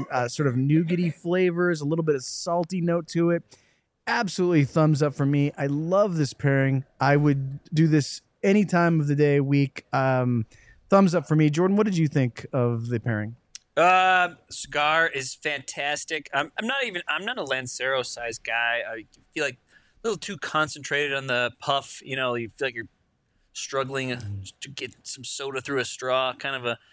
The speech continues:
Speaker 2: situation. <laughs> Um, but the cigar has, uh, it's a medi-, mild to medium kind of body strength, uh, medium plus in flavor, getting, like, uh, buttered crackers,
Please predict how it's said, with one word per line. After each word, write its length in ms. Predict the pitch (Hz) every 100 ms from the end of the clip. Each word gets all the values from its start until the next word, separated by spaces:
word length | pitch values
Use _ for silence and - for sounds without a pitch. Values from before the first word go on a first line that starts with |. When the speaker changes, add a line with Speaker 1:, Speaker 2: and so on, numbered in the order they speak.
| _ -
Speaker 2:
situation. 640 | 139 139 135 131 123 127 320
<laughs> 40 | _ - - 139 139 -
Um, 220 | 196 180 143 - - - - -
but 260 | 147 143 143
the 100 | 143
cigar 520 | - 139 143 143 135
has, 320 | 127 120 - -
uh, 60 | 127 120
it's 160 | 117
a 80 | 143
medi-, 400 | 139 214 247 -
mild 440 | 160 160 180 196 185
to 80 |
medium 400 | 160 160 165 160
kind 180 | 151 160
of 100 | 147
body 320 | 139 139 143 135
strength, 640 | - 139 139 135 131 - -
uh, 400 | 117 117 113 110
medium 640 | 110 117 139 139 139 131 123
plus 420 | - 131 127 -
in 120 | 117
flavor, 640 | - - 120 113 113 110 - _ _ -
getting, 260 | 120 113
like, 300 | 110 104 -
uh, 160 | 101 95
buttered 380 | - 110 110 -
crackers, 920 | 113 107 98 107 104 104 101 -